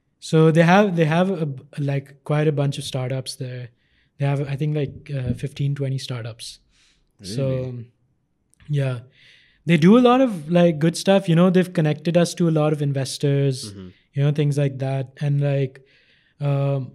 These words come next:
Speaker 1: but the thing was, yeah, who's gonna invest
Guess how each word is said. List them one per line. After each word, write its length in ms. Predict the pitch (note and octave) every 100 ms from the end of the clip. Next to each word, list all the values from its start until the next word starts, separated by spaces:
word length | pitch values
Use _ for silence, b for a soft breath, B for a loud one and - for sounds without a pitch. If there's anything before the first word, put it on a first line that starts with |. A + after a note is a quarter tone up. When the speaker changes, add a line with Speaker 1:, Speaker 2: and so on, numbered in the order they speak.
| -
Speaker 1:
but 240 | D#3+ F3+ - - -
the 140 | F3
thing 220 | F3 F#3+ G#3
was, 240 | A3+ A3
yeah, 220 | A3 A#3+ A#3 - _ _ _ _ _ _ _ _ _ D3
who's 280 | - F#3 G#3
gonna 200 | F#3+ G3
invest 680 | F3+ D3+ C#3+ D#3+ - -